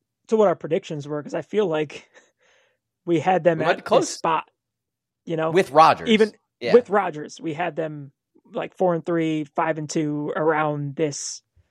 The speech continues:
Speaker 1: spot. So they're, you know, they're, they're still, they're still doing their thing. I, I don't know. It's, it's shocking. I'm, I'm shocked, but the defense is that good. That's,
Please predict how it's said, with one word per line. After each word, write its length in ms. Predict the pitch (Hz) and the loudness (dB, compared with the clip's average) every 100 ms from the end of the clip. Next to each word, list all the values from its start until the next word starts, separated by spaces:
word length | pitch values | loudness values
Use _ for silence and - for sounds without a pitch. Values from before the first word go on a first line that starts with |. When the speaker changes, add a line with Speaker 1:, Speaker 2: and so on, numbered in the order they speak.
| _ _ | _ _
Speaker 1:
spot. 380 | - 214 - - | 2 2 2 -6
So 340 | 170 156 147 _ _ | -8 -8 -10 _ _
they're, 220 | - 190 - _ _ _ _ _ - | -12 -12 -14 _ _ _ _ _ -10
you 80 | |
know, 180 | 196 180 - | -6 -6 -4
they're, 140 | 202 | -4
they're 180 | - 196 | -2 -4
still, 480 | - 220 262 226 - _ _ _ _ _ _ _ _ - | -2 0 0 -2 -10 _ _ _ _ _ _ _ _ -20
they're 60 | |
still 200 | - 240 | 2 4
doing 180 | 254 277 | 4 0
their 100 | 294 | 0
thing. 280 | 233 311 247 - _ - | -2 -2 -4 -12 _ -14
I, 140 | 226 - - - | -10 -10 -12 -8
I 80 | |
don't 100 | 196 | -2
know. 200 | 254 233 - | 0 -2 -4
It's, 400 | 165 - - - _ _ _ _ _ _ _ | -8 -8 -14 -16 _ _ _ _ _ _ _
it's 180 | - 160 | -4 -2
shocking. 540 | - 180 185 233 247 214 | 0 0 0 -4 -8 -10
I'm, 260 | - 165 165 | -8 -8 -6
I'm 240 | 170 156 | -8 -8
shocked, 440 | 143 196 185 190 165 | -2 0 0 -2 -4
but 160 | 160 | -4
the 60 | 170 | -2
defense 440 | 151 180 185 170 | -2 0 0 0
is 140 | 170 151 | -2 0
that 200 | 156 151 | -2 0
good. 240 | 160 151 | -2 -2
That's, 400 | 135 - - - | -2 -4 -8 -14